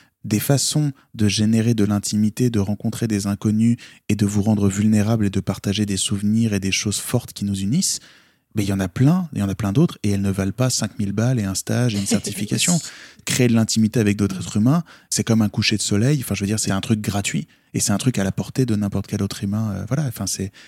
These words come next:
Speaker 1: donc ça marche, mais ça ne nécessite absolument pas, euh, cinq mille dollars et une certification.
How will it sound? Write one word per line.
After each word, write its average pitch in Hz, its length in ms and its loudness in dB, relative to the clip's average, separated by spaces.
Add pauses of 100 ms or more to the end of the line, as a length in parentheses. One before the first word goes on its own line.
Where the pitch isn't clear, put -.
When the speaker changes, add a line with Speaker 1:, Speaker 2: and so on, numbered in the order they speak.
Speaker 1:
donc 107 100 2
ça - 280 2
marche, 156 360 2 (320)
mais 98 240 -2
ça - 160 -2
ne 95 80 2
nécessite 101 400 0
absolument 98 460 2
pas, 135 260 2
euh, 95 180 2
cinq - 280 -2
mille 98 100 -2
dollars 107 300 -2
et - 20 -2
une 98 80 -2
certification. - 600 -10